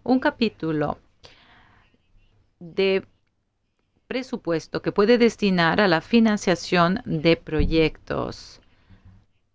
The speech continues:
En el año dos mil veintiuno y en el dos mil veintidós, todas las regiones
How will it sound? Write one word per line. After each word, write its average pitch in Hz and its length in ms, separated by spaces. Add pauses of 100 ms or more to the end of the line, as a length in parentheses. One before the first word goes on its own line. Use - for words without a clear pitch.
(420)
En 240 140
el 240 100
año 240 180
dos 165 220
mil 165 240
veintiuno 165 480
y 156 120
en 156 100
el 151 100
dos 165 160
mil 165 140
veintidós, 170 760 (520)
todas 262 360
las 175 160
regiones 175 1120